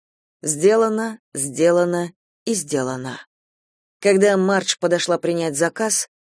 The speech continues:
он подал сигнал, который Чарли, не привыкшая к кодовым фразам, не заметила. «Какое у вас блюдо дня?»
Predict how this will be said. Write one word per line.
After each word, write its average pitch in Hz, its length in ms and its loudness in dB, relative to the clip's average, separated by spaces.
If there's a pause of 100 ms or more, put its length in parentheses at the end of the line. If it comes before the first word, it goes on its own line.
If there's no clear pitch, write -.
(220)
он 196 200 2
подал 214 300 4
сигнал, 190 480 0
который 156 400 0
Чарли, 185 440 2
не 151 100 -4
привыкшая 156 580 0
к 151 60 -16
кодовым 151 400 2
фразам, 165 720 -2
не 175 180 0
заметила. 147 760 -2 (600)
«Какое 208 560 8
у 214 100 6
вас 170 280 4
блюдо 165 380 2
дня?» 156 360 -4